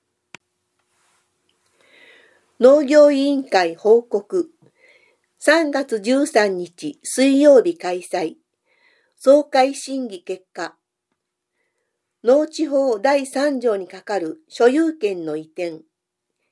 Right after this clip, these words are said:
二件。面積四千九百十一平方メートルを許可。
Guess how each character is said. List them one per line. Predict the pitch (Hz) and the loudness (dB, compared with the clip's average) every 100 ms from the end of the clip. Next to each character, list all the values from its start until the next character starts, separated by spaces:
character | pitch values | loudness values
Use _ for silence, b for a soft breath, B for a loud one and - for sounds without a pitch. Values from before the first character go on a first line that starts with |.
| _ _ _ | _ _ _
二 | 240 269 | -8 -4
件。 | 233 156 - _ _ _ _ _ _ _ _ | -4 -4 -12 _ _ _ _ _ _ _ _
面 | 254 294 294 | 2 4 4
積 | - 196 - 165 - _ _ _ _ - | 2 0 0 -12 -12 _ _ _ _ 2
四 | 254 302 | 2 2
千 | 320 320 285 233 | -2 -2 -2 -4
九 | - 254 254 | -6 -4 -4
百 | 220 190 165 160 _ | -6 -6 -6 -8 _
十 | 175 262 294 | -6 -4 -4
一 | 277 269 262 | -8 -12 -10
平 | 262 254 254 | -8 -8 -6
方 | 240 226 | -6 -6
メ | 226 | -8
ー | 226 | -8
ト | 175 | -10
ル | 165 151 | -8 -8
を | - _ | -10 _
許 | 208 | -16
可。 | - 151 - | -14 -20 -20